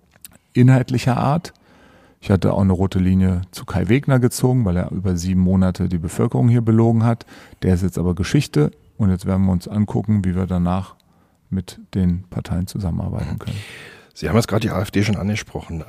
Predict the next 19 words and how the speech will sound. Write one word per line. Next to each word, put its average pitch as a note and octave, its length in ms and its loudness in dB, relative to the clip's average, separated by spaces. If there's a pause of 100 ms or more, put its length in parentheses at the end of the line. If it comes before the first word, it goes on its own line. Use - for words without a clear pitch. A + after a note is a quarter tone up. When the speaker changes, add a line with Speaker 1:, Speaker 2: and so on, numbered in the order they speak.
Speaker 2:
Ähm, F2 260 -2
die D#2+ 80 -10
S - 120 -12
P G#2 100 -2
D G#2+ 140 0
möchte C#3 240 -2
ein - 60 -6
A-F-D-Verbotsverfahren D#2 1080 -6
erreichen. D2+ 400 -10
Das D#2+ 120 -10
ist F2+ 160 -6
ein, B2+ 200 -4 (100)
ich G2+ 100 -12
sag F#2 140 -2
mal, G2 120 -4
relevantes G2 460 0
juristisches G2+ 480 -4
Instrument F#2+ 520 -6 (240)
beim G#2 240 -4